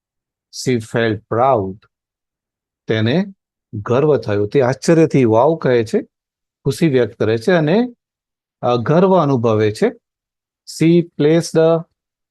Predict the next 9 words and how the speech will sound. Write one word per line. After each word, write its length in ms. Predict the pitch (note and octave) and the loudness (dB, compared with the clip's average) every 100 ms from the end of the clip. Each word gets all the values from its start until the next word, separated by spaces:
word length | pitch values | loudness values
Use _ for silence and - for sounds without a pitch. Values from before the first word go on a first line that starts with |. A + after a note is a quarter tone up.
| _ _ | _ _
her 200 | C#3 C#3+ | 0 0
foot 520 | C#3+ - - F3 - - _ _ _ _ _ _ _ _ _ _ _ - | 0 -6 0 0 -2 -12 _ _ _ _ _ _ _ _ _ _ _ -4
on 260 | A2+ B2 A#2+ | -2 0 0
left 360 | A2+ C3 D3+ _ - | 0 0 -2 _ -2
pedal. 440 | D3 A#2+ G2+ F#2+ - _ _ _ _ - | -2 -2 -4 -8 -18 _ _ _ _ -10
અને 180 | A2 A#2 | -4 -4
તે 520 | A2+ D3 B2+ A2+ E3+ _ _ _ _ - | 0 2 2 2 -2 _ _ _ _ -6
તેનો 260 | A#2 A2+ G#2+ | -2 0 -4
પગ 640 | A2 D3+ A#2+ A2+ B2 | -2 0 2 0 -6